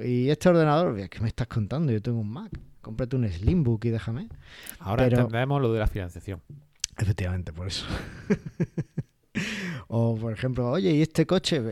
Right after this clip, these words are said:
Speaker 1: "Yo no sé de coche, no me cuentes mi historia". Entonces
Speaker 2: Un patinete.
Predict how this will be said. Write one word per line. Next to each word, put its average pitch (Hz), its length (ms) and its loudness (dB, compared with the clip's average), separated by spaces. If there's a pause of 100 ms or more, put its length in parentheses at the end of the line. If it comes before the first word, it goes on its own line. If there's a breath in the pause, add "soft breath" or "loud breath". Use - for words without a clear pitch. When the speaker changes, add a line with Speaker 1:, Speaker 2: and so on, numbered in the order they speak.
(380)
Speaker 1:
"Yo 123 120 -2
no 147 80 2
sé 127 120 2
de 110 120 4
coche, 127 320 0
no 131 160 0
me 131 60 -2
cuentes 120 320 -2
mi 107 360 -4
historia". 120 440 -6 (420 loud breath)
Entonces 135 420 4
Speaker 2:
Un 151 40 4
patinete. 127 500 4